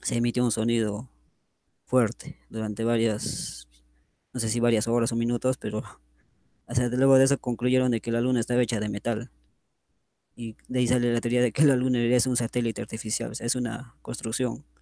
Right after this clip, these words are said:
¿no? Y lo curioso es esto que he encontrado en Garcilaso.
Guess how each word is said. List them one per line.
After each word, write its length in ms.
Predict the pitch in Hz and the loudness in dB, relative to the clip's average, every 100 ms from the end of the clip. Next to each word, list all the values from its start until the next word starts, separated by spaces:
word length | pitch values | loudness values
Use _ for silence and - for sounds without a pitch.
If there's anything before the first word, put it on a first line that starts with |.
| _ _ _ _ _ _ | _ _ _ _ _ _
¿no? 200 | 113 117 - _ _ - _ _ _ _ _ _ | -10 -10 -12 _ _ -20 _ _ _ _ _ _
Y 160 | - 123 | -8 -6
lo 300 | 120 120 117 _ _ | -2 -2 -4 _ _
curioso 560 | - 131 139 151 135 | -2 2 6 6 6
es 120 | 151 127 | 4 2
esto 320 | 127 135 135 | 2 0 0
que 80 | 131 | -2
he 40 | |
encontrado 520 | 120 120 123 123 120 | -2 -2 -2 0 0
en 360 | 113 110 120 123 | -2 -4 -8 -6
Garcilaso. 640 | 120 127 127 120 131 147 | -4 -2 -2 -2 -4 -8